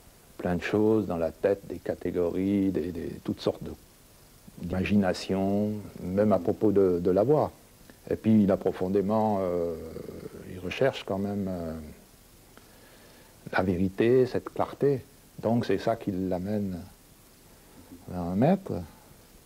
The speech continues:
Et là commence l'éducation, et on croit toujours que le maître, il va donner quelque chose de fantastique,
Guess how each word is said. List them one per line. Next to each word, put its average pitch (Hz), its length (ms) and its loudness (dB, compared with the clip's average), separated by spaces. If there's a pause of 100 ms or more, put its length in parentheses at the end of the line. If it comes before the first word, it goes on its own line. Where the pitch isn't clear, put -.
(800)
Et 98 120 4
là 110 160 2
commence 107 340 0
l'éducation, 98 800 0
et 110 80 2
on 104 80 2
croit 110 160 4
toujours 135 480 2
que - 80 0
le 101 100 4
maître, 110 340 2
il 98 60 -2
va 95 140 0
donner 101 400 4
quelque 90 180 -2
chose 92 160 -2
de 90 60 -12
fantastique, 110 880 0